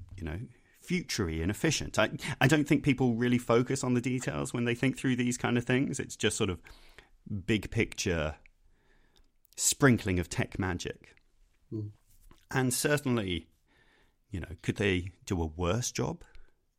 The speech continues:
Speaker 1: than Deutsche Bank have done? Now, whether they could have gotten away with it, that's a very interesting question, uh, which would have become political quite quickly. But,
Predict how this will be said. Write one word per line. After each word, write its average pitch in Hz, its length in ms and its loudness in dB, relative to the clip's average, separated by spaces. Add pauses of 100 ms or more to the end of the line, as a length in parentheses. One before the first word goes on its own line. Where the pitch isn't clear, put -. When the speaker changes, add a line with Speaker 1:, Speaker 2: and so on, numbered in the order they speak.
(260)
Speaker 1:
than 120 160 6
Deutsche 127 340 8
Bank 127 280 8
have 147 220 10
done? 135 380 4 (680)
Now, 127 260 6
whether 139 580 4 (840)
they 101 200 0
could - 160 -4
have 92 180 -4
gotten 92 300 0
away 87 320 0
with 71 160 -8
it, - 500 -8 (720)
that's 90 240 0
a 76 60 -10
very 78 320 -2
interesting - 480 -10
question, - 520 -12 (540)
uh, 82 140 -2
which 82 260 -2
would 107 80 -2
have 80 100 -8
become 80 400 -6
political - 520 -6
quite - 320 -8
quickly. - 560 -10 (1300)
But, - 340 0